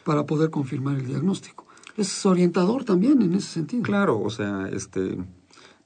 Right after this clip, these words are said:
Speaker 2: teniendo un, un informe histológico, nosotros ya podemos estadificar con mayor precisión al, a nuestro paciente.
Speaker 1: ¿Y a qué se refiere, doctor,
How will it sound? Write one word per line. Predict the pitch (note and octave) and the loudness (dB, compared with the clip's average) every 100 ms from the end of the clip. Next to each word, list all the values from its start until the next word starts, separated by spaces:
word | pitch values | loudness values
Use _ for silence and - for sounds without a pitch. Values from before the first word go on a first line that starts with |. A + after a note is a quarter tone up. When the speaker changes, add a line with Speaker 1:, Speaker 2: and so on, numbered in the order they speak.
| _ _ | _ _
Speaker 2:
teniendo | - A#2 C3 C#3 | -2 2 2 2
un, | D3 D3+ - | 2 -2 -2
un | C#3+ | -2
informe | D3+ D3 C#3 C#3 D3 | 0 -2 -2 -2 -4
histológico, | C3+ A#2 A2 A2+ C3+ - | -4 -2 -2 -2 -4 -6
nosotros | B2 A2 A2 A2+ | -6 -4 -8 -6
ya | A#2 | -6
podemos | A#2 A2+ G#2+ A2 A2+ - _ _ - _ _ | -2 -2 -2 -4 -6 -10 _ _ -20 _ _
estadificar | C#3+ A#2+ A#2+ A2+ G#2 G#2+ G2+ G#2 A2 | -4 -2 -2 -2 -2 -6 -4 -4 -4
con | A2+ G#2 | -4 -4
mayor | G2+ G#2 G#2 | -2 -2 -4
precisión | A2 G2+ F#2+ - G2 G2 | -6 -6 -8 -8 -6 -8
al, | F#2+ G2 - _ _ _ | -10 -12 -18 _ _ _
a | A#2+ | -8
nuestro | G2 F2+ - | -8 -8 -12
paciente. | - - F#3 F#3 - _ _ _ _ - - _ | -12 -8 -6 -8 -12 _ _ _ _ -20 -20 _
Speaker 1:
¿Y | F3+ | 2
a | |
qué | F#3 | 4
se | B3 | 2
refiere, | G#3+ E3 G3 | 4 8 10
doctor, | F#3+ D#3+ G3+ G3+ | 10 8 6 4